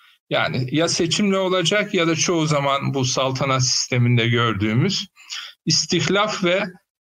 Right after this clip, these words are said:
rıza şeklinde bu olacaktır. Sünni argüman bu şekilde oluşuyor. Yani Peygamber Efendimizin "Benim ümmetim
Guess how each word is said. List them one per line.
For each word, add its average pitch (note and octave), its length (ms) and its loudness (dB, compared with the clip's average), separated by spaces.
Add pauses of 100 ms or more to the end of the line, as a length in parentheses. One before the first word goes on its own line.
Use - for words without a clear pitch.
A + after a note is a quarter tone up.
(140)
rıza D#3+ 460 2
şeklinde A#2 680 0 (160)
bu C3+ 160 0
olacaktır. G#2 720 -4 (580)
Sünni A#3 380 0
argüman G3+ 600 0 (280)
bu B3 80 0
şekilde D#3+ 500 0
oluşuyor. G#2 500 0
Yani C3 500 2 (520)
Peygamber E3+ 520 2
Efendimizin C3+ 840 2 (280)
"Benim E3+ 260 2
ümmetim D#3+ 840 0